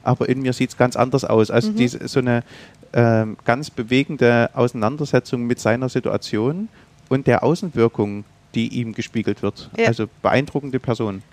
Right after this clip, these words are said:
Speaker 2: Es gibt auch, ähm, einen ganz tollen Briefwechsel zwischen ihm und seiner Frau, wo er schon im Gefängnis war und, äh, sie quasi noch zu Hause, was ich auch eine spannende Perspektive fand, weil das,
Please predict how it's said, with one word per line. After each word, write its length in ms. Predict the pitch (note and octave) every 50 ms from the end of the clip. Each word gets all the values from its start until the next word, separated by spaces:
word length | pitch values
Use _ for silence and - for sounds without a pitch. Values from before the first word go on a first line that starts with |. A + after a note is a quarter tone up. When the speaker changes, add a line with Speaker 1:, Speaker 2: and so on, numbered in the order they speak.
| _
Speaker 2:
Es 160 | - G#3+ - -
gibt 240 | - - - -
auch, 240 | C4 C4+ C4+ C4+ - -
ähm, 280 | A3 A3+ A3 A3 G#3+ G#3+
einen 120 | G#3 G#3 G3+
ganz 260 | G3 G3+ A3 A3+ -
tollen 240 | - - G#3+ G#3+ G#3+
Briefwechsel 580 | - - A#3+ A#3+ - G#3 F3+ - - F#3 F3
zwischen 280 | - - - - - E3+
ihm 180 | - G3+ G3+ F#3
und 140 | F#3 F#3
seiner 220 | F3 E3+ E3+ - F#3+
Frau, 380 | - - - F3+ F#3+ G3 F#3
wo 120 | E3+ E3+ E3+
er 180 | - D#3 F#3
schon 180 | F#3 - F#3+ F3+
im 120 | E3+ F3+
Gefängnis 560 | F3 F3 - G3 F#3+ F#3+ F#3+ F#3 F#3 - - -
war 420 | F3 F3 F3 F3 F3 F3 - -
und, 340 | - E3 E3 E3 E3 E3+ -
äh, 240 | - E3+ E3 E3+ F3
sie 180 | E3 F3 F3+
quasi 360 | - - - F3+ F3+ F3+ -
noch 160 | E3+ F3 F3 -
zu 160 | - - E3
Hause, 240 | D#3+ F#3 G#3+ A#3+ A3+
was 160 | A3 G#3 -
ich 160 | A3 - -
auch 220 | - A3+ - -
eine 100 | G#3 F3+
spannende 460 | - - - E3+ F3 F#3+ G3 G3 F#3+ -
Perspektive 640 | - F#3+ F3+ - - F3+ - - - G#3 G3 F#3+
fand, 400 | F3+ - - F3 F3 F3+ G3 - _ - - - - - - _
weil 400 | - F3 F3 F3 F3 F3 D#3 - - _
das, 260 | - F#3 F3+ - -